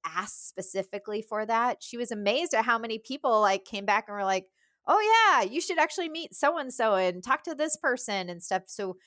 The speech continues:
she was able to be very clear and ask for exactly what she wanted, and other people could see that in their eyes much more easily as well to connect her. Waiting too long. You know, sometimes with, when we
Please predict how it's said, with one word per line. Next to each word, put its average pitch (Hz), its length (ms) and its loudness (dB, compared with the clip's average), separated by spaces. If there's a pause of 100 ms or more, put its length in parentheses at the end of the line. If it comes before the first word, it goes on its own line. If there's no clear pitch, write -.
(140)
she - 160 -10
was 269 160 -2
able 220 200 -2
to 220 40 -4
be 214 120 -6
very 196 280 2
clear 190 380 -4
and 165 160 -4
ask 160 260 -4
for 190 140 -6
exactly 165 500 -8
what 175 140 -6
she 185 160 -10
wanted, 180 400 -6
and 165 180 -8
other 202 240 -2
people 185 380 -8
could 170 180 -16
see 190 220 -8
that 170 220 0
in 160 60 -16
their 165 200 -6
eyes 160 360 -2
much 160 400 -14
more 190 200 -4
easily 175 520 -6
as 151 200 -8
well 151 480 0 (320)
to 202 80 -6
connect 170 400 -6
her. - 320 -14
Waiting 285 420 0
too 302 180 -8
long. 214 400 2 (580)
You 196 80 -4
know, 208 300 0
sometimes 220 520 -4
with, 196 380 4 (160)
when 196 320 -2
we 226 140 -6